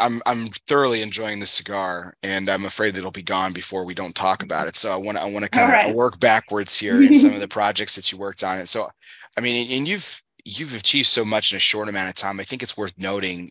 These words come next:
Speaker 1: you know, you've had a, you know, you've been promoted a couple of times since your time here at Altadis. Um, and now you're the, um,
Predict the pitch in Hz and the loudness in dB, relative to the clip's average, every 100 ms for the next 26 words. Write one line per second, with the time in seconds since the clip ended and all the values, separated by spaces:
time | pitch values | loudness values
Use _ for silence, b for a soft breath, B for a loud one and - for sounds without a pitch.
0 | - 104 95 92 92 95 95 92 104 101 | -12 -8 -8 -8 -4 -2 -2 -4 -8 -8
1 | 98 92 104 98 98 95 95 95 - 92 | -8 -8 -8 -8 -8 -8 -6 -6 -8 -10
2 | 92 92 95 92 92 90 85 92 - 95 | -8 -4 -2 -2 -2 -2 -2 -4 -4 -4
3 | 95 92 92 90 90 - 92 90 - - | -4 -8 -6 -4 -4 -6 -4 0 0 -2
4 | B B B B B B - 98 95 92 | B B B B B B -6 -2 0 0
5 | 90 85 101 107 113 113 104 107 101 95 | -2 -6 -4 -2 0 -2 -4 -6 -4 -6
6 | - 92 104 98 95 - 92 90 87 82 | -6 -10 -6 -4 -2 -2 -2 -4 -6 -8
7 | 85 | -16